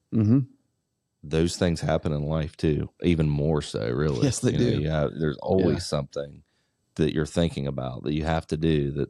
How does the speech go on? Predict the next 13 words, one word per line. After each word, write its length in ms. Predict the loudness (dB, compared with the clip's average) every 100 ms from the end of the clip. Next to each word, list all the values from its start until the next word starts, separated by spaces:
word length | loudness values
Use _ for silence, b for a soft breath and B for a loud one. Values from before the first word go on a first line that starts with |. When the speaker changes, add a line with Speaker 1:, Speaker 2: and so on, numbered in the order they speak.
| -4
Speaker 2:
you 120 | -2
know, 240 | 0 -2 -2
there, 280 | 0 0 -2 -8 -10 _
that, 200 | -12 -12 -4
that 180 | -4 0
didn't 220 | 0 2
go 140 | 2
right. 420 | 2 2 2 0 -6 _ B B B B
And, 180 | -2 0
Speaker 1:
Yeah. 80 | 0
Speaker 2:
you 80 |
know, 160 | 0 0
there's, 320 | 0 0 -4